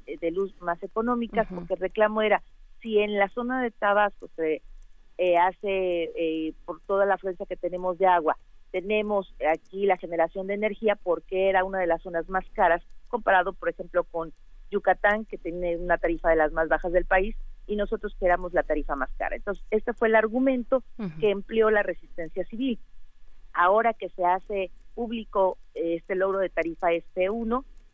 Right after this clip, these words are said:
Speaker 1: eh, pues obviamente, eh, por parte de los tabasqueños, pues estamos, eh, pues muy contentos porque aquí estamos a grados de cincuenta de temperatura y tener un clima, pues
Speaker 2: Claro.
Speaker 1: realmente es una necesidad, ¿no?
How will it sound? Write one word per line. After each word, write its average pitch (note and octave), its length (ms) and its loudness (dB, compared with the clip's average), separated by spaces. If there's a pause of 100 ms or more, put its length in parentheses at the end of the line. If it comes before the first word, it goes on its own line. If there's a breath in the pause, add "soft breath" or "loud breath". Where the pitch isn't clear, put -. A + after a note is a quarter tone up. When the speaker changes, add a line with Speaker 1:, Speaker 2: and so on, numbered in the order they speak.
(180)
Speaker 1:
eh, F3 360 2
pues F#3 240 -2
obviamente, G3 640 -4 (320)
eh, A#2+ 220 -12
por D#3+ 140 -2
parte F3 260 2
de F#3 40 0
los D#3+ 140 -2
tabasqueños, E3+ 680 -2
pues - 160 -12
estamos, E3 480 0 (260)
eh, D3 260 2 (120)
pues D3+ 160 0 (120)
muy G3 240 -2
contentos A3+ 680 2
porque E3 400 0
aquí G#3 800 -2
estamos G3 500 0 (140)
a E3 120 6
grados F#3 420 4
de E3 300 2 (440)
cincuenta G3+ 600 2
de F3 100 -2
temperatura G#3+ 720 0
y G3+ 140 -4
tener F3+ 320 -4
un G#3 100 -6
clima, F#3+ 500 -2
pues C#3 120 -16
Speaker 2:
Claro. E3 160 2
Speaker 1:
realmente E3+ 440 -2 (220)
es G3+ 160 0
una G3+ 220 0
necesidad, E3+ 760 2
¿no? F3 180 -2